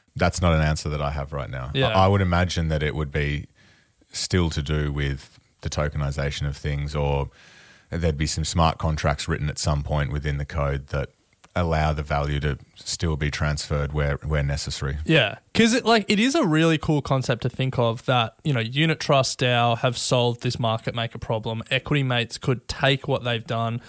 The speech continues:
Speaker 2: plug it into our Web three development, and then add, and, like, an E T F functionality on top of
Speaker 1: Mm.
Speaker 2: that.
Speaker 1: Mm.
Speaker 2: And they've done all the hard work to solve the market maker problem, so we don't need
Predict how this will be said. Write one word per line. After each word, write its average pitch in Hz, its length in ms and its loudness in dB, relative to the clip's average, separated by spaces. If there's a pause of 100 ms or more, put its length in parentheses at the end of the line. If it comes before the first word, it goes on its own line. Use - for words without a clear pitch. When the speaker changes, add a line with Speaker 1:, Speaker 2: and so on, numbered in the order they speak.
(180)
Speaker 2:
plug 151 300 4
it 143 80 2
into 135 240 0 (100)
our 131 560 4
Web 123 300 -2
three 120 600 -2 (140)
development, 120 640 -2
and 127 140 -2
then 120 200 -2
add, 120 480 2 (600)
and, 127 100 0
like, - 200 2
an 139 100 -2
E 131 80 0
T 123 160 -2
F - 160 -4
functionality 113 560 -2
on 110 60 -4
top - 180 -6
of 120 100 -4
Speaker 1:
Mm. 123 40 -4
Speaker 2:
that. 110 240 -4 (260)
Speaker 1:
Mm. 156 160 0
Speaker 2:
And 131 180 2
they've 135 440 2
done 131 160 2
all 123 100 0
the 120 80 0
hard 117 240 2
work 113 240 -4
to 123 100 -4
solve 117 300 0
the 135 60 0
market 117 340 0
maker 117 240 -4
problem, 117 380 -2
so 120 120 0
we 120 180 0
don't 123 180 0
need 113 180 -4